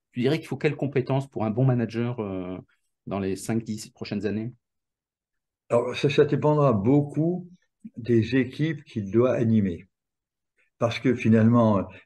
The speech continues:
Speaker 2: si je recrute des, euh, euh, des gamins de dix-huit à vingt-cinq ans,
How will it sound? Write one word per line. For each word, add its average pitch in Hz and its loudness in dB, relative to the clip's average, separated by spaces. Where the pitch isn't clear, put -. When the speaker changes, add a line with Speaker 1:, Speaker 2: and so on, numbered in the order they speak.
Speaker 2:
si 143 2
je 117 4
recrute 120 2
des, 104 2
euh, 95 -4
euh, 98 0
des 107 -2
gamins 117 4
de 104 2
dix-huit 107 -2
à 107 2
vingt-cinq 101 -4
ans, 123 -2